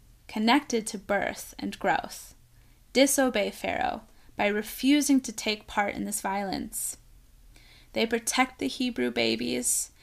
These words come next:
with their own position. Here we see one of the greatest examples of allyship in this story.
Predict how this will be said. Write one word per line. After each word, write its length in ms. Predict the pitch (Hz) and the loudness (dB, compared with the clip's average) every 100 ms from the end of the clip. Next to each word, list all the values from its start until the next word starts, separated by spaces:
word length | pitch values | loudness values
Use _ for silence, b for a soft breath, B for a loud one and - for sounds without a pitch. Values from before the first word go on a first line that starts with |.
| b b | b b
with 140 | - 220 | -8 -4
their 180 | - - | -6 -2
own 320 | - 247 247 | 2 4 4
position. 680 | 233 208 - - - - 214 - _ - - - - - _ _ _ - b b b b b | 0 -6 -8 -6 -8 -10 -12 -16 _ -20 -20 -20 -20 -20 _ _ _ -20 b b b b b
Here 320 | - 277 302 | -2 2 4
we 120 | 294 254 | 4 2
see 180 | - | 0
one 160 | 226 214 | -2 -2
of 120 | 208 | -4
the 80 | - | -6
greatest 680 | 196 - 214 233 240 240 - | -10 -6 -2 0 0 -2 -2
examples 560 | 226 208 196 196 208 | -4 -4 -6 -6 -8
of 80 | 202 | -8
allyship 640 | - 208 220 - - - - | -4 -2 0 0 -2 -2 -4
in 120 | 101 | -4
this 140 | - | -2
story. 480 | - - 71 - | -2 -2 -2 -4